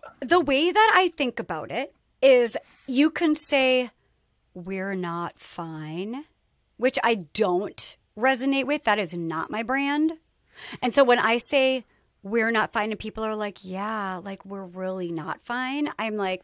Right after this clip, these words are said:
Speaker 2: "Mm." The way that I say it is a little bit more, like, tongue-in-cheek, sarcastic, funny. Like, "We're not fine." Like, you say we're fine, we're not fine.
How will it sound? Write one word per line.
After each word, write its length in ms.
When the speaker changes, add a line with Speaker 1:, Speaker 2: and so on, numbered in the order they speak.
Speaker 2:
"Mm." 460
The 80
way 160
that 240
I 300
say 400
it 120
is 500
a 100
little 260
bit 200
more, 320
like, 260
tongue-in-cheek, 1040
sarcastic, 960
funny. 760
Like, 440
"We're 300
not 280
fine." 440
Like, 220
you 220
say 240
we're 140
fine, 480
we're 220
not 280
fine. 580